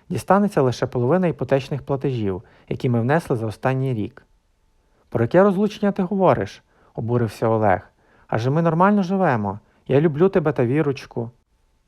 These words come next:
«Ми жили нормально, поки Світлана не купила квартиру поряд з нами. І я востаннє кажу,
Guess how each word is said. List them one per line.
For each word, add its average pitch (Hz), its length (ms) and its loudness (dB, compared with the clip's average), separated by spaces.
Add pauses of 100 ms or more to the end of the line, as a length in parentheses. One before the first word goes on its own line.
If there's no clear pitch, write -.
(260)
«Ми 131 180 2
жили 180 260 2
нормально, 165 720 0
поки 123 240 -8
Світлана 147 460 2
не 117 100 -2
купила 131 340 0
квартиру 131 440 0
поряд 107 260 -2
з 92 80 -10
нами. 95 400 -6 (380)
І - 100 -4
я 139 100 8
востаннє 131 520 2
кажу, 98 360 -6